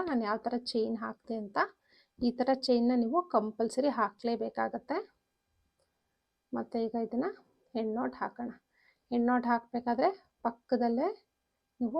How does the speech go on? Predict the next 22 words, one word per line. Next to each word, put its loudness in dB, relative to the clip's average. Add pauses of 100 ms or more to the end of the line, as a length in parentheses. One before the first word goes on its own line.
ದಾರನ 4 (100)
ತಗೊಂಡು 0 (800)
ಈ 2
ರೀತಿ 0 (100)
ಎಳಿಬೇಕು. -2 (500)
ಈ 4
ರೀತಿ 2 (340)
ಗಂಟು 4
ಹಾಕಾದ್ಮೇಲೆ 4 (320)
ಮತ್ತೆ 0 (140)
ಪಕ್ಕದಲ್ಲೇ 2
ಅದೇ 4 (340)
ಲೂಪ್ 2
ಒಳಗಡೆಯಿಂದ 0
ನೀವು 0 (200)
ಎರಡನೇ 2 (100)
ಸಲ 0 (180)
ಗಂಟು -6
ಹಾಕಿ -4 (540)
ಕೆಳಗಡೆಯಿಂದ 6 (160)
ಎಳೆದ್ರೆ 0 (140)
ನೀಟಾಗಿ 0